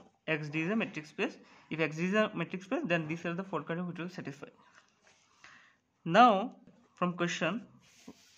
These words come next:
in this question it is given D one X Y equal to D X Y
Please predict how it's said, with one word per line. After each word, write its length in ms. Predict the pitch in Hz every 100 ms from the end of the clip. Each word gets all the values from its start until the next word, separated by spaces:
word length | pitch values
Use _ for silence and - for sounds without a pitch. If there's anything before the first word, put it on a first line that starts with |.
| _ _ - _ _ _ _
in 80 | 175
this 120 | 214
question 280 | - 185 180
it 100 | 180
is 60 |
given 260 | 175 160 170
D 100 | 151
one 160 | 170 190
X 200 | 185 -
Y 200 | 156 247 - _ _ _ _ _ _ _ _ _ _ _ -
equal 320 | 156 160 165
to 160 | 202 339 - _ _ _ _ _ _ 156
D 140 | 160 175
X 220 | 175 -
Y 180 | 185